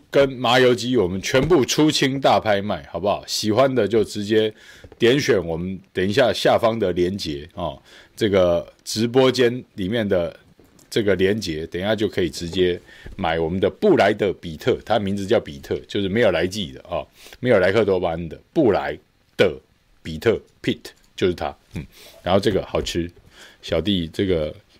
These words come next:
自己还买回家认证过，好吃，嗯，而且又方便，煮开就可以吃。然后重点来了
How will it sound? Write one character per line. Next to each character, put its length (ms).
自 140
己 140
还 100
买 180
回 160
家 200
认 200
证 240
过， 220
好 160
吃， 260
嗯， 140
而 120
且 140
又 120
方 220
便， 180
煮 180
开 200
就 100
可 100
以 60
吃。 260
然 180
后 540
重 180
点 220
来 200
了 100